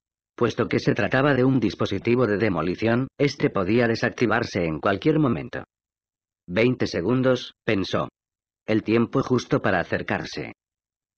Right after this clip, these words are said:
Puso el temporizador de la carga de Tritonal en veinte segundos y a continuación sostuvo el bote plateado por encima de la cabeza bulbosa magnética del maguк. El cilindro de acero se pegó inmediatamente al poderoso imán,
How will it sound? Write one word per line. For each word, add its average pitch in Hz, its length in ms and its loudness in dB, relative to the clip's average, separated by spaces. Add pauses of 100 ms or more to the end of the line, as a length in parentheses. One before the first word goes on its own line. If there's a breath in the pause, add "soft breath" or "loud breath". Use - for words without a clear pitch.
(180)
Puso 156 280 2
el 92 100 0
temporizador 95 800 0
de 127 80 2
la 95 140 2
carga 113 340 0
de 110 100 0
Tritonal 110 520 2
en 92 160 0
veinte 117 320 0
segundos 123 560 2
y 107 40 0
a 92 60 0
continuación 113 680 2
sostuvo 143 500 2
el 113 100 4
bote 110 300 0
plateado 117 560 0
por 110 120 0
encima 117 400 2
de 113 120 2
la 101 120 2
cabeza 110 400 0
bulbosa 113 520 2
magnética 113 600 2
del 101 140 2
maguк. 110 360 0 (520)
El 101 160 -2
cilindro 139 520 4
de 104 120 0
acero 113 340 0
se 117 160 -4
pegó 127 260 2
inmediatamente 107 880 2
al 98 140 2
poderoso 107 480 0
imán, 131 400 2